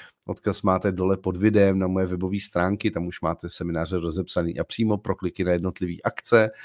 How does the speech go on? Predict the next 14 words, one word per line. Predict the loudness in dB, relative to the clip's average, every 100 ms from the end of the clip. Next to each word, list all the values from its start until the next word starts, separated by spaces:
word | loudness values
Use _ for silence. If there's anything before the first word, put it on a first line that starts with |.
| -20 -20 -10 0
Pak | 0
tady | 2 4
mám | 4 2
akci | -2 -6 -10
samostatnou | -2 2 2 2 0 0
svoji | 0 0 -2
v | 0
Kolíně, | 4 6 6 4 2 -2 -10 -20 _
to | 0
je | 2
jednodenní, | 4 2 2 2 2 2 0 0 -2 -4
hluboce | -4 -2 -2 -4 -4
transformační | -2 -2 -2 -2 -2 -4 -4 -6
seminář, | -4 -2 -2 0 0 -2 -6